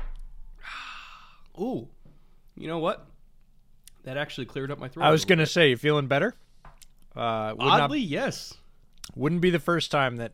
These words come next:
Speaker 2: alcohol's been medicinal. Uh, not even on this podcast.
Speaker 1: Uh, so congrats to you, L'Jarius. We have five, no, six more nominees this week, so I'm sure the vote's gonna be an absolute war zone down in the comments.
Speaker 2: <laughs>
Speaker 1: This is gonna be in a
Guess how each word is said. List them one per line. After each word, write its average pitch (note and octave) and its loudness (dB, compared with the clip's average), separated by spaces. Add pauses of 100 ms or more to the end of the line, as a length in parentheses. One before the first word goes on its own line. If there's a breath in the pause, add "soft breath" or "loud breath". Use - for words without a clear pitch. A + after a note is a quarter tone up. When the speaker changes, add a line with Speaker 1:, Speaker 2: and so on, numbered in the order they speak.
(120)
Speaker 2:
alcohol's B2+ 0
been C3 -4
medicinal. A#2 -6 (520 loud breath)
Uh, F#2+ -4 (220)
not A#2 0
even C3 -2
on C3 -2
this C#3+ -4
podcast. G2+ -4 (1300 soft breath)
Speaker 1:
Uh, B2+ 2
so B2+ 2
congrats E3 -2
to C#3 -8
you, C3 0
L'Jarius. G#2+ -6
We A#2+ -2
have A#2+ 0
five, A2+ 2
no, B2 -2
six - -6 (800)
more B2 -2
nominees A#2 -4
this A#2 -10
week, D#2 -18
so - -14
I'm G#2 -12
sure B2 -12
the G#2+ -14
vote's G2+ -14
gonna G2 -14
be F2 -14
an F#2+ -12
absolute - -16
war F#2 -12
zone D#2 -16
down E2 -14
in D#2 -16
the - -20
comments. - -14 (160 loud breath)
Speaker 2:
<laughs> - -20
Speaker 1:
This B2+ -4
is C#3 0
gonna C3 0
be A#2+ -2
in A2 -4
a G#2 -6